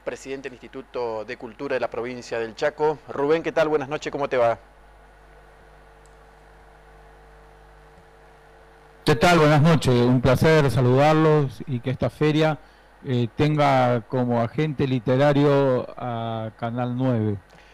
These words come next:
Speaker 1: Muchas gracias, Rubén. Eh, f-, em, Tete Romero, ¿qué tal? ¿Cómo te va? Buenas noches, ¿cómo andás?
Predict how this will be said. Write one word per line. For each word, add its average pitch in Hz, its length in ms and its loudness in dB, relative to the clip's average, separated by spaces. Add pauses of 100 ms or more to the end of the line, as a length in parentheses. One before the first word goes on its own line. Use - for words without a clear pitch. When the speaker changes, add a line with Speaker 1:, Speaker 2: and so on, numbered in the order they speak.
(140)
Speaker 1:
Muchas 151 200 -4
gracias, 160 320 -2
Rubén. 160 440 -4
Eh, 135 160 -6
f-, 135 260 -8
em, 127 240 -8
Tete 165 240 -4
Romero, 156 340 0
¿qué 143 120 -4
tal? 156 240 0
¿Cómo 147 180 -8
te 156 80 -2
va? 151 80 4
Buenas 147 220 -2
noches, 143 260 -8
¿cómo 147 160 -4
andás? 123 380 -2